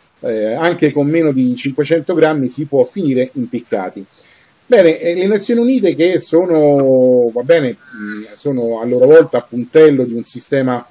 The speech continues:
diciamo, proibizionistico a livello globale, eh, hanno elogiato, eh, l'Iran, eh, per, eh, diciamo, questo impegno, eh, eh, nei confronti appunto della lotta alle droghe,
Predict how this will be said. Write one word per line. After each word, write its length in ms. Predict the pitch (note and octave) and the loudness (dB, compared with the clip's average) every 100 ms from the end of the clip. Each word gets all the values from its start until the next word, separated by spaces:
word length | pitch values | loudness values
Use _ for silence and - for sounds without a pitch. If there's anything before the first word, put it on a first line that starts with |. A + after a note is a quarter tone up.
| _ _ _ _ _ | _ _ _ _ _
diciamo, 600 | A#2 B2 D#3+ D3+ C3 B2+ _ _ _ | -10 -2 0 2 0 -2 _ _ _
proibizionistico 1000 | C3+ A#2+ B2 B2+ C3+ E3 F3 - B2 A2+ | -4 -4 -4 -4 -2 -2 -2 -4 -4 -4
a 40 | |
livello 380 | A2+ C3+ C3+ B2 | 0 0 2 0
globale, 640 | C3+ F#3+ E3 E3+ C#3+ A#2 _ _ _ _ | 0 2 2 2 2 -2 _ _ _ _
eh, 140 | - C#3 | -6 -6
hanno 280 | - F3 G3 | -2 0 2
elogiato, 720 | G3 F3 F3 F#3+ F3 E3 - | 4 4 4 4 4 2 2
eh, 360 | C3+ C3 C3 | 2 2 2
l'Iran, 460 | C3+ E3 E3+ D#3+ D3 | 0 2 2 2 0
eh, 800 | C#3+ C#3 - B3+ A#2+ A#3 - - _ - | -2 -2 0 2 2 0 -2 -6 _ -2
per, 520 | D#3 E3 D3+ C3+ A#2+ _ _ - | 2 4 4 0 -2 _ _ -6
eh, 360 | A#2+ A#2 A2+ | -2 0 -2
diciamo, 340 | A2+ A#2 F3 B2+ | -6 -4 -2 0
questo 260 | D3 - | -2 -2
impegno, 720 | D3+ C#3+ E3+ D#3 B2 A#2+ A2+ - - | -6 0 4 4 2 -4 -8 -12 -10
eh, 380 | A2 G2+ F#2+ F#2+ _ _ | -4 -4 -4 -8 _ _
eh, 200 | - A#2+ A2+ | -12 -8 -4
nei 120 | C3 | -2
confronti 400 | C#3 C#3 E3+ C#3+ | -2 0 0 0
appunto 360 | C3 F3 - | -2 -4 0
della 200 | C3+ B2+ | 2 2
lotta 400 | B2+ C#3+ C#3 C3 | 2 2 0 -4
alle 240 | - D3 C3 | -2 -2 0
droghe, 420 | A#2+ G#2+ G2+ G#2+ | 0 0 -2 -8